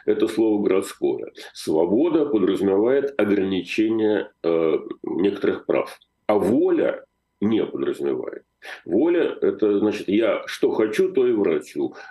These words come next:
Э, грудь в кустах, голова в кустах, две воли, встретившиеся в поле, э, выясняют, кто из них прав, до тех пор, пока одна из этих воль не исчезает. А свобода,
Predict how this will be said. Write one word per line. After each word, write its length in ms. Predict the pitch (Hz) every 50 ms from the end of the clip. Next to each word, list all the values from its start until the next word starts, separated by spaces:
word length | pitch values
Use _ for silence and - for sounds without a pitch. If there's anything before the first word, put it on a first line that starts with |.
| - -
Э, 300 | - 82 85 82 82 80 80
грудь 440 | 80 82 85 101 120 135 127 - -
в 240 | - - - - _
кустах, 640 | - 107 - - - 139 139 143 139 139 - - -
голова 380 | 82 85 85 85 92 90 90
в 100 | 87 - -
кустах, 720 | - - - - - - 139 143 143 - - - - 85
две 240 | 80 80 92 131 135
воли, 400 | 110 90 92 113 120 110 101 -
встретившиеся 960 | - - - - 104 95 - 87 82 - - - 85 82 82 - - - 78
в 40 | - - _ -
поле, 420 | 120 143 151 151 147 135 - - - - - - - _
э, 60 | - -
выясняют, 1200 | - 85 85 85 82 78 65 - 80 95 104 104 101 - - 120 120 123 123 117 110 104 - -
кто 140 | - - - 104
из 140 | 98 90
них 180 | 85 98 - -
прав, 360 | - 107 113 123 - - - -
до 160 | - - 92
тех 220 | - - 104 - -
пор, 220 | - - - -
пока 300 | - 87 87 - 92 90
одна 260 | 87 87 90 98 101 110
из 160 | 101 - -
этих 320 | 104 - - - - -
воль 380 | 76 73 85 104 113 107 101 - - - - - -
не 160 | - 85 90
исчезает. 560 | 90 87 - - 92 78 76 73 65 52 - -
А 100 | - 127
свобода, 800 | - 147 139 143 143 143 156 180 196 190 170 160 - - -